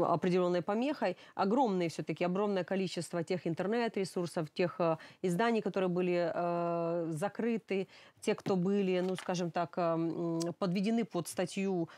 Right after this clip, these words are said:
распространяющую недостоверную информацию о действиях вооружённых сил Российской, э, Федерации. За две тысячи двадцать третий, да, двадцать четвёртый ещё не закончился, а есть информация за, да, за тот период заблокировано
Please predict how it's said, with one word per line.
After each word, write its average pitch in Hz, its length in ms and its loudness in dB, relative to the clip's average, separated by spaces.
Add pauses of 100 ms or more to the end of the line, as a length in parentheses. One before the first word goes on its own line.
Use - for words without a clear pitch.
распространяющую 180 760 -2
недостоверную 170 560 0
информацию 214 480 0
о - 20 0
действиях 180 340 -2
вооружённых 175 420 0
сил 170 200 -2 (240)
Российской, 175 560 0 (180)
э, 175 200 4
Федерации. 170 800 0 (220)
За 185 140 0
две 233 140 2
тысячи 233 340 -2
двадцать 208 340 -2
третий, 170 320 0
да, 190 160 2
двадцать 180 220 -2
четвёртый 180 240 -4
ещё 185 140 -4
не 180 80 2
закончился, 196 540 -2
а 165 40 2
есть 190 220 -2
информация 185 480 -2
за, 170 140 -2
да, 170 240 2
за 165 100 -4
тот 175 220 -4
период 165 340 -2 (260)
заблокировано 190 680 0